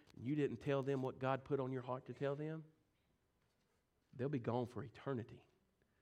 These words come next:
While you're bored in church and you go to their funeral on the next day's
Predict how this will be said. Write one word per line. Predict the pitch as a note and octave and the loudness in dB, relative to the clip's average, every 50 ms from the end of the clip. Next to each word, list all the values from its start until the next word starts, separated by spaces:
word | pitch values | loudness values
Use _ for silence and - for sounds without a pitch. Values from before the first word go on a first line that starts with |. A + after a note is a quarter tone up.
| _ _ _ _ _ _ _ - | _ _ _ _ _ _ _ -6
While | G#2 A2 A#2 | -2 0 2
you're | A#2 B2+ | 2 2
bored | B2+ B2+ C3 C#3 D3 C3+ | 4 6 6 6 6 6
in | C#3 C#3 | 4 4
church | - - D3+ D#3+ F3 E3+ - - - - - - _ _ _ _ _ _ _ _ _ _ _ _ _ _ _ - - _ _ - - | 2 2 4 4 4 4 2 -2 -8 -14 -16 -18 _ _ _ _ _ _ _ _ _ _ _ _ _ _ _ -20 -20 _ _ -20 -12
and | - G#2+ | -8 -4
you | A2+ A#2+ | -2 2
go | C3 C3+ | 4 4
to | C3 | 4
their | A#2+ B2 A2+ | 4 2 0
funeral | - - C3 C#3+ C#3+ C#3+ C3 B2 | 0 0 0 2 2 2 2 2
on | B2 | 2
the | B2 | 0
next | B2+ C3+ C#3+ C3+ - - | 0 0 -2 -4 -4 -4
day's | B2+ C#3 D3+ D3 B2+ - | -2 0 0 -2 -2 -6